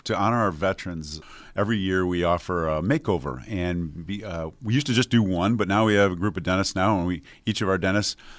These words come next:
selects one. So we take applications for a couple of weeks, and there's only a couple days left. I believe we're gonna be closing the door at the twenty-first. So if you go to our website, W M smile dot com,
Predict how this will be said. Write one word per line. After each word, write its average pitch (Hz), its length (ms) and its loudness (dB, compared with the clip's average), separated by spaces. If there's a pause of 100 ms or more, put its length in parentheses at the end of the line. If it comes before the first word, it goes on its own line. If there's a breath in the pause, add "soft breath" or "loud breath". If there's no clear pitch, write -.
(100)
selects 104 400 2
one. 90 300 -2 (260 loud breath)
So 123 160 2
we 117 140 2
take 127 260 0
applications 117 600 0
for 104 120 -4
a 92 40 0
couple 110 280 -2
of 104 80 0
weeks, 87 300 -2
and 98 80 0
there's 90 140 -2
only 113 320 2
a 117 100 -4
couple 127 420 -4
days 131 300 0
left. 120 300 2
I 92 60 0
believe 95 260 -2
we're 95 60 -6
gonna 104 180 0
be 95 240 -2
closing 107 340 0
the 101 80 0
door 104 180 4
at 98 120 0
the 101 80 -2
twenty-first. 107 720 -2 (580 loud breath)
So 98 360 4
if 95 120 -6
you 101 60 0
go 101 160 4
to 117 140 4
our 135 260 6
website, 101 680 2
W 101 340 2
M 101 160 2
smile 92 580 2
dot 90 320 0
com, 90 480 -2